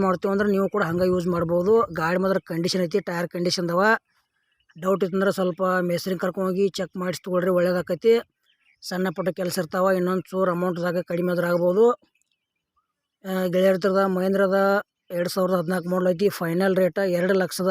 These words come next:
ಅರವತ್ತು ಸಾವಿರ ಹೇಳ್ಯಾರ, ಸ್ವಲ್ಪ ಹೆಚ್ಚು ಕಡಿಮೆ ಆಕೈತಿ. ಮತ್ತು ಈ ಟ್ರ್ಯಾಕ್ಟರ್ ನಿಮ್ಗೂ ಹೆಚ್ಚಿನ ಇನ್ಫಾರ್ಮೇಷನ್ ಬೇಕಾತಂದ್ರೆ ಇದೇ ವಿಡಿಯೋ ಟೈಟಲ್ದಾಗ ಏಜೆಂಟ್ ಮೊಬೈಲ್ ನಂಬರ್ ಹಾಕಿರ್ತೀನಿ,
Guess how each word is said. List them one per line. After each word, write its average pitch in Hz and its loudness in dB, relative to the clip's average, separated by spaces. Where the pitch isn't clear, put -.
ಅರವತ್ತು 170 -4
ಸಾವಿರ 180 0
ಹೇಳ್ಯಾರ, 175 2
ಸ್ವಲ್ಪ 185 0
ಹೆಚ್ಚು 175 -4
ಕಡಿಮೆ 175 0
ಆಕೈತಿ. 185 2
ಮತ್ತು 180 -6
ಈ 190 4
ಟ್ರ್ಯಾಕ್ಟರ್ 175 0
ನಿಮ್ಗೂ 202 2
ಹೆಚ್ಚಿನ 226 -2
ಇನ್ಫಾರ್ಮೇಷನ್ 196 -2
ಬೇಕಾತಂದ್ರೆ 190 -2
ಇದೇ 190 2
ವಿಡಿಯೋ 190 4
ಟೈಟಲ್ದಾಗ 180 -2
ಏಜೆಂಟ್ 180 -2
ಮೊಬೈಲ್ 180 0
ನಂಬರ್ 175 0
ಹಾಕಿರ್ತೀನಿ, 185 -4